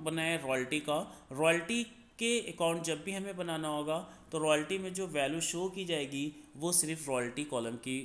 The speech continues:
टेब-, वैल्यू शो की जाएगी। जिस तरह से देखिए फर्स्ट ईयर रॉयल्टी है फ़ाइव थाउजेंड, सेकेंड ईयर है ट्वेंटी फ़ोर थाउजेंड, फ़ोर्टी थाउजेंड, सिक्सटी थाउजेंड, सिक्सटी थाउजेंड। तो रॉयल्टी टेब को-, अकाउंट बनाने के लिए सिर्फ रॉयल्टी कॉलम की ही वैल्यू हमें शो करनी है,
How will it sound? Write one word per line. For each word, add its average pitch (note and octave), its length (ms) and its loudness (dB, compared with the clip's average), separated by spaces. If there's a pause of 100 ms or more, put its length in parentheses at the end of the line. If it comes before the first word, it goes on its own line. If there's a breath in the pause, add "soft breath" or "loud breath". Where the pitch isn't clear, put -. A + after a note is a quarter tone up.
(120)
टेब-, A#2 300 -4
वैल्यू A2 200 0
शो A#2+ 180 -2 (100)
की C3+ 60 -6
जाएगी। C#3 400 0 (260 loud breath)
जिस D3+ 240 -2
तरह D#3+ 120 0
से D#3+ 120 -4
देखिए D#3 300 -2
फर्स्ट D3 380 -4
ईयर D#3 100 -2
रॉयल्टी D3 400 0
है D3 60 0
फ़ाइव C3 340 0
थाउजेंड, D#3 340 -4 (340 loud breath)
सेकेंड F3+ 400 4
ईयर E3+ 140 4
है E3+ 100 4
ट्वेंटी C#3 260 -2
फ़ोर C3+ 320 -4
थाउजेंड, D3 400 0
फ़ोर्टी B2+ 420 -6
थाउजेंड, C3+ 340 -2
सिक्सटी - 320 -4
थाउजेंड, C3+ 320 -6
सिक्सटी C3+ 300 -2
थाउजेंड। C#3 360 -2 (340 loud breath)
तो E3 60 -2
रॉयल्टी D#3 520 4 (320)
टेब D3+ 360 0
को-, C3+ 200 2
अकाउंट C#3+ 260 0
बनाने C3 280 -2
के C3 120 -8
लिए B2+ 380 -2
सिर्फ D#3 320 2
रॉयल्टी C3 400 2 (100)
कॉलम B2 360 -2
की D3 80 -6
ही D#3 140 -2
वैल्यू B2 260 0
हमें A#2+ 160 -6
शो A#2 200 -2
करनी A#2+ 340 -4
है, E3+ 180 -4